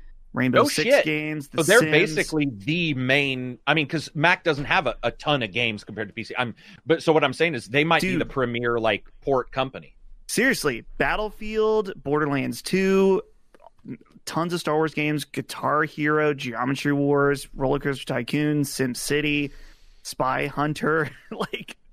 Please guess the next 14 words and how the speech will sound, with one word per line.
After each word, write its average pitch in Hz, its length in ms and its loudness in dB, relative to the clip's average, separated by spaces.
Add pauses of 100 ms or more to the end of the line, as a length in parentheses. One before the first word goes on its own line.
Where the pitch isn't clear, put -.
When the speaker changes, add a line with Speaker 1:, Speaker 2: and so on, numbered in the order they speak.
(240)
Speaker 1:
Spider-Man, 180 760 -2
the 139 100 -4
movie, 160 500 2
like, 151 280 -2
just, 175 240 -4
like, 165 260 0
all 185 400 2
across 147 400 -2
the 131 100 -8
board, 135 260 0
whether 123 220 0
it 120 60 -8
be, 127 280 0
um, 120 240 -6